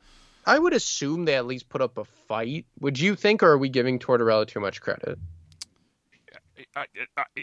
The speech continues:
Speaker 2: it's not Tortorella I'm discrediting here. It's the rest of this fucking shithead roster I'm discrediting.
Speaker 1: But do you think that, like, Tortorella could,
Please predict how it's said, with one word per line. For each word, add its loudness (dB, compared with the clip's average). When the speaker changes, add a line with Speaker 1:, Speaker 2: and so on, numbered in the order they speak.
Speaker 2:
it's -6
not 2
Tortorella 2
I'm 0
discrediting -4
here. -12
It's -16
the -6
rest -4
of -12
this -12
fucking -10
shithead -2
roster 0
I'm -10
discrediting. -16
Speaker 1:
But 4
do -4
you 0
think 2
that, 6
like, 2
Tortorella 6
could, 0